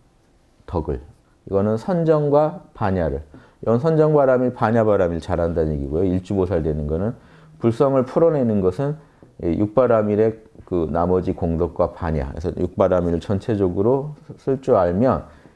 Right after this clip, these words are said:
이제 이 일지부터인데 이게 팔지 가면요. 팔지에 가면 칠지부터도 사실은 맞습니다만 칠지부터 번뇌는 없어요.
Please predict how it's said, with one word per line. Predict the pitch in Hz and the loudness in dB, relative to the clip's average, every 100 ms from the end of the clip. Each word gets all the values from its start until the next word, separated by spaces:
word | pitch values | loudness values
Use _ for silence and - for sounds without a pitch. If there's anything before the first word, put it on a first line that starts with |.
| - | -8
이제 | 107 123 | 0 2
이 | 110 107 | 4 2
일지부터인데 | 110 113 - 127 110 - 107 101 | 2 2 0 -4 -4 -2 -2 0
이게 | 101 127 151 151 - - _ _ _ _ - | 2 2 2 -2 -18 -20 _ _ _ _ -6
팔지 | 185 175 - 160 | -2 -2 -2 2
가면요. | 120 92 87 113 101 - | 2 2 0 0 -2 -6
팔지에 | - 180 185 175 127 | -2 -2 2 2 4
가면 | 87 87 76 76 - _ _ - | 2 0 -4 -8 -18 _ _ -6
칠지부터도 | - 196 196 180 151 156 131 113 | -2 -2 0 0 0 0 2 2
사실은 | 127 120 - 113 107 - | 0 -2 -2 -2 -2 -2
맞습니다만 | 82 90 117 104 87 87 110 76 - - _ | -4 -2 -2 -2 0 0 -2 -4 -10 -20 _
칠지부터 | - 214 214 202 156 127 | -4 -2 0 -2 -2 -2
번뇌는 | 127 135 139 107 | 2 2 4 2
없어요. | 98 - 82 76 | 0 0 0 0